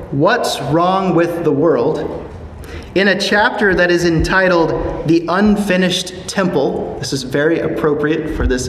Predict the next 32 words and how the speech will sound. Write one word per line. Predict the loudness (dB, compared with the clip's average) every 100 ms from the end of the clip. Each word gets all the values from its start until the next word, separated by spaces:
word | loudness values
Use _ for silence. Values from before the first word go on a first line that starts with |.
| -2
Ezra | -2 0
sermon | -2 0 0 0
today, | 0 0 0 -2 -4 -4 0
What's | 4 4 4
Wrong | 2 4
with | 2 2
This | 2
World? | 4 4 4 2 0 -4 0
The | 0
Unfinished | 2 2 2 2 0 0
Temple, | -2 0 0
has | 2 2
this | 0 0
great | 0 2 2 2
quote. | 2 2
He | 2
says, | 0 2 2 0 -4 -4 -4 -6 -8 -10 -8 -6 -2
"The | 0
Christian | 0 2 2 0 2 4 4
ideal | 4 2 2 4 4 4 0 -2 -4 -6 -8 -16 -18 -18 -18 -16 -2
has | 0 2
not | 2 2 0 0
been | 2 2 2
tried | 0 2 2 4 4 2
and | 0 0 0
found | 0 0 2 0 0 0
wanting." | 2 0 0 -4 -4 -2 -6 -6 -14 -16 -16 -16 -18 -18 -18 -16 -16
It's | -10 0
not | 0 2
that | 2
people | 2 2
have, | 2 0